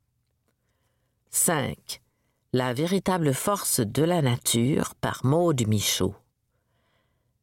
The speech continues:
J'attendais ce plus récent roman de Maude Michaud avec tellement d'impatience parce que j'avais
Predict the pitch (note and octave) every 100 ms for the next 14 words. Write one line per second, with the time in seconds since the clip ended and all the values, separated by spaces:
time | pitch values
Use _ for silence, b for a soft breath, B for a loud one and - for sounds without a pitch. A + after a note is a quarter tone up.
0 | _ _ _ _ _ - F#3 - F3+ F3
1 | A3 E3 C3+ - F3 C3+ C3 - D#3+ D3
2 | A#2 A#2+ D3 E3 C3+ A#2 A2+ D#3 E3 B2+
3 | A#2 A2 - - F#3 G3+ B B B C#3+
4 | C#3+ B2 - - G3+ G#3+ G3+ E3 A#2+ G#2+
5 | - D#2+ - C#3 D#3+ - - - - b
6 | b b b - D3+ - G#3+ F#3+ D3+ C3
7 | F3